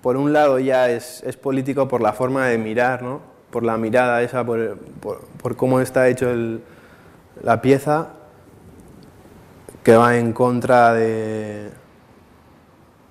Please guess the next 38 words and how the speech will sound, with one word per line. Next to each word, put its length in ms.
de 160
los 300
planos 500
de 140
dos 180
segundos, 680
¿no? 200
De 100
todo 140
el 80
rato 260
corte, 360
porque 320
sí. 360
Y 540
por 240
otro 260
lado, 680
hay 180
un 140
juego, 800
bueno, 260
me 140
parece 420
que 460
se 160
usa 340
mucho 300
la 80
iconografía 840
de, 260
de 80
los 160
caseríos 680
o 60
de 40
los 160
baserritarras 880